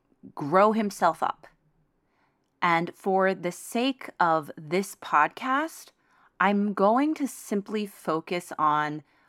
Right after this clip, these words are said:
what I learned from witnessing him learn how to walk. And specifically starting with tummy time.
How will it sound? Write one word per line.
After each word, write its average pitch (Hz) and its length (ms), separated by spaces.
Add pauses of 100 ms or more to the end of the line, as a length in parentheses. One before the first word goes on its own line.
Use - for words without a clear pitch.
(120)
what 170 320
I 175 160
learned 160 640 (140)
from 170 480
witnessing 208 600
him 208 600 (520)
learn 170 400
how 156 180
to 147 80
walk. 67 460 (1500)
And 156 640 (520)
specifically 190 1200
starting 185 720
with 135 260 (680)
tummy 160 300
time. - 380